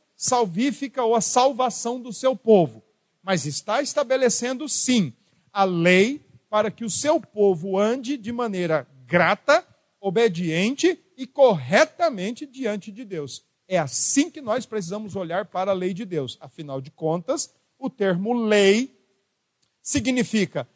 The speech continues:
um preceito emanado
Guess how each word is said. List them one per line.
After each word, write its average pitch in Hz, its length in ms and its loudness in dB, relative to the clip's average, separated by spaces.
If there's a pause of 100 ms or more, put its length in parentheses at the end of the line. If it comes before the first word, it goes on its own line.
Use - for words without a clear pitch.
(140)
um 262 160 -4
preceito 269 1120 0 (260)
emanado 247 1120 -2